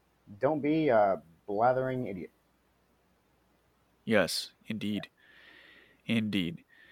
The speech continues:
Speaker 2: Alrighty, ladies and gentlemen. Well, thank you so much for joining us again. Um, we are going to be back next week with another episode for ya.
Speaker 1: Mm-hmm.
Speaker 2: Um, please be sure to check us out on social media,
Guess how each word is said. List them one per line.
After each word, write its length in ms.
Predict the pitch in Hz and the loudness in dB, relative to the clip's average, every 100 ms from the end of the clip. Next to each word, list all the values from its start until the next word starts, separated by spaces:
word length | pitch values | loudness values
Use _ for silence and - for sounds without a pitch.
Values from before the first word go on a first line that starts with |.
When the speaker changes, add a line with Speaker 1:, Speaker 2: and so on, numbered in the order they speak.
| - - - _ - | -20 -20 -20 _ 12
Speaker 2:
Alrighty, 320 | 160 170 160 | 12 12 12
ladies 260 | 156 151 | 12 10
and 120 | 139 139 | 8 8
gentlemen. 340 | 147 143 135 | 10 12 10
Well, 140 | 135 | 10
thank 240 | 139 165 - | 10 10 8
you 80 | 139 | 2
so 360 | - - 147 | 4 8 8
much 340 | 143 139 131 - | 10 8 8 4
for 160 | 127 | 0
joining 360 | 113 120 120 117 | 2 4 6 4
us 200 | 113 - | 4 0
again. 500 | 113 110 113 113 120 - _ | -2 2 4 2 -2 -8 _
Um, 520 | - 113 107 110 101 - _ _ _ _ _ _ _ _ | -2 0 0 -4 -10 -14 _ _ _ _ _ _ _ _
we 500 | 131 131 156 156 156 - | -6 4 6 6 4 6
are 300 | 131 123 127 | 8 8 6
going 240 | 127 131 | 4 4
to 100 | 123 | -2
be 140 | 117 117 | -4 6
back 440 | 135 208 - - - - | 8 8 6 -10 -16 -10
next 500 | 107 110 - - 139 | -2 -2 -2 -6 -6
week 400 | 135 214 - - | -6 -6 -6 0
with 160 | 131 117 | 0 2
another 360 | 117 113 113 - | 2 2 2 6
episode 600 | 147 156 - 151 147 135 | 4 4 4 6 6 6
for 340 | - 147 147 | 4 6 8
ya. 460 | 160 156 185 220 330 _ _ _ _ _ _ - | 6 6 8 8 6 _ _ _ _ _ _ -8
Speaker 1:
Mm-hmm. 200 | 131 123 | -4 2
Speaker 2:
Um, 280 | 117 110 110 | 4 4 0
please 400 | - 139 143 - | 0 0 0 -2
be 120 | 123 | -2
sure 320 | - - 139 | 2 6 6
to 160 | 135 127 | 6 2
check 300 | - 135 - | 4 4 4
us 200 | 123 - | 2 6
out 160 | 127 120 | 8 8
on 120 | 113 | 4
social 420 | - 113 - 113 | 2 0 0 -2
media, 600 | 113 135 139 139 139 135 | -2 -2 4 6 8 4